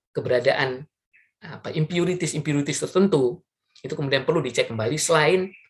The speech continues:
kadar zat aktif. Karena memang selama ini adalah fokusnya pada zat aktif, ya,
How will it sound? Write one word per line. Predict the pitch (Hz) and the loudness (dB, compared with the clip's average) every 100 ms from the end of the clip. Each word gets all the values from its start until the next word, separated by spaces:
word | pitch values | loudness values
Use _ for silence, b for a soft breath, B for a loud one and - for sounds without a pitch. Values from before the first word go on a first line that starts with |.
| _ | _
kadar | - 131 120 | -2 0 2
zat | 120 | 0
aktif. | 92 107 123 127 | -4 -6 -6 -2
Karena | 175 | 0
memang | 180 151 139 | 2 0 -2
selama | 123 127 | -4 -2
ini | 196 120 | 0 0
adalah | 131 - B - | -2 -4 B -6
fokusnya | 143 147 156 - | -4 -2 -4 -2
pada | 113 135 160 | 0 0 0
zat | 123 | -2
aktif, | 117 - 120 - _ _ _ _ | -6 -6 -8 -8 _ _ _ _
ya, | - 110 | -10 -8